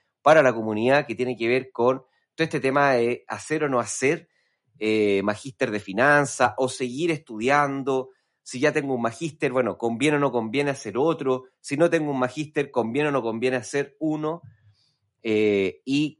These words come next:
qué, qué, qué, qué resultados puedo encontrar o, o esperar, ¿cierto? ¿Y qué no puedo esperar, etcétera? Hay mucha información, es una industria muy grande en la industria de la educación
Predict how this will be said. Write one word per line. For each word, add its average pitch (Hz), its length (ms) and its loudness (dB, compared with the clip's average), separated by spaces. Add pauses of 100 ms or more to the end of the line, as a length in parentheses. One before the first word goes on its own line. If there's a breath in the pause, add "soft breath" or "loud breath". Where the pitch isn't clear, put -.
qué, 170 500 0 (380)
qué, 131 200 -8
qué, 113 160 -16
qué 151 260 -10
resultados 139 760 0
puedo 135 380 2
encontrar 143 760 4
o, 117 260 -2
o 80 300 -8
esperar, 143 600 6
¿cierto? 143 380 -4
¿Y 123 160 -4
qué 151 160 -2
no 160 180 4
puedo 135 220 0
esperar, 143 400 4
etcétera? 151 400 0
Hay 180 120 4
mucha 208 280 -4
información, 139 640 -4 (280 soft breath)
es 131 100 -2
una 143 120 2
industria 139 640 2
muy 147 360 -2
grande 135 540 0
en 104 120 -2
la 101 60 -2
industria 120 340 -6
de 113 60 -4
la 107 40 -2
educación 104 520 -6